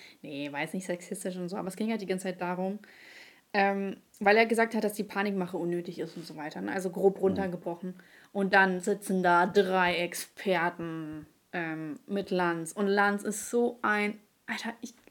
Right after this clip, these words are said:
Speaker 1: ich komm einfach nicht auf Lanz klar, ne? Das ist so ein unangenehmer Typ. Wirklich.
Speaker 2: Der ist immer so provokant die ganze Zeit,
Speaker 1: Und
Speaker 2: ne?
Speaker 1: lässt einen nicht ausreden. Das
Speaker 2: Mhm.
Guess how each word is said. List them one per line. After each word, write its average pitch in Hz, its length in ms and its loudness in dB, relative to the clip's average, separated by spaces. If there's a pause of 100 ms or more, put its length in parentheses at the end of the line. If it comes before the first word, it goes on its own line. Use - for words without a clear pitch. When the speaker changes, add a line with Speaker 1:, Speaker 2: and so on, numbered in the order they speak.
(360)
Speaker 1:
ich - 60 -20
komm 247 160 -8
einfach 262 160 -2
nicht 294 120 2
auf 277 120 -4
Lanz 254 340 0
klar, 202 240 -2
ne? 220 100 -2
Das 240 120 -4
ist - 40 -6
so 277 200 0
ein 247 160 -2 (100)
unangenehmer 214 880 -2
Typ. 202 500 -2 (680)
Wirklich. 202 340 -6
Speaker 2:
Der 90 100 -2
ist - 80 -2
immer 104 160 2
so 101 100 0
provokant 98 720 0
die 90 80 -2
ganze 85 340 -2
Zeit, 85 300 -2
Speaker 1:
Und 247 120 4
Speaker 2:
ne? 254 60 2
Speaker 1:
lässt 311 200 2
einen 320 180 0
nicht 349 260 2
ausreden. 254 1080 0
Das 180 240 -2
Speaker 2:
Mhm. 175 120 -6